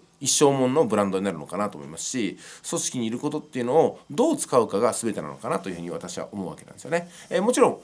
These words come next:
個人の力を、お、精一杯使っていくこともできますし、そうするべきだと思いますけども、皆さんがね、今組織にいて窮屈さを感じている時に、その組織を離れて、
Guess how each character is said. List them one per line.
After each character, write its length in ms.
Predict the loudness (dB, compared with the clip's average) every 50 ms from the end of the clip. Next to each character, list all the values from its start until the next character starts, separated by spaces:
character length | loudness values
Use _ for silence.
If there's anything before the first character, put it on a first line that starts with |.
| -4 2
個 140 | 4 4
人 220 | 6 6 4 2 4
の 240 | 2 2 2 0 -4
力 320 | -2 0 2 4 6 6
を、 560 | 6 8 8 6 4 2 0 2 2 2 0 0
お、 60 | 0
精 140 | 0 0 0
一 60 | 0
杯 220 | 0 -4 -6 -6
使 160 | -6 -6 -6
っ 60 | -8 -8
て 120 | -8 -12
い 40 | -12
く 60 | -12
こ 60 | -12
と 60 | -10
も 140 | -10 -10 -10
で 100 | -10 -12
き 80 | -8 -6
ま 100 | -4 -4
す 120 | -4 -4 -4
し、 260 | -2 -2 -2 -2 -4 -10 -18 -20 -16
そ 160 | -6 -2 -2
う 40 | -2
す 120 | 0 -2 -2
る 60 | -2
べ 100 | -2 -2
き 80 | 0
だ 100 | 0 0
と 120 | 0 0 -4
思 180 | -6 -6 -6
い 40 | -4 -4
ま 100 | -4 -4
す 80 | -4
け 80 | -6 -8
ど 100 | -8 -4
も、 240 | -2 -2 -2 -2 -6 -14 -20 -14 -4
皆 140 | -2 0 0
さ 120 | 0 0 -2
ん 60 | -4
が 60 | -4
ね、 180 | -6 -6 -6 -4
今 200 | -2 0 2 2
組 180 | 2 0 -2 -2
織 160 | -2 -4 -6 -8
に 80 | -8
い 40 | -8
て 120 | -8 -10
窮 180 | -8 -6 -6 -6
屈 180 | -6 -6 -4 -2
さ 120 | -2 -4
を 40 | -4
感 220 | -4 -4 -4 -4
じ 100 | -4 -4
て 60 | -6
い 40 | -6
る 60 | -6
時 160 | -6 -8 -6 -4
に、 180 | -2 -2 -2
そ 120 | -2 -2 -2
の 80 | -2
組 160 | -2 -2 -2
織 160 | -2 0 0 0
を 60 | 0
離 200 | 0 0 0 0
れ 80 | 0
て、 340 | 4 6 6 6 6 4 -2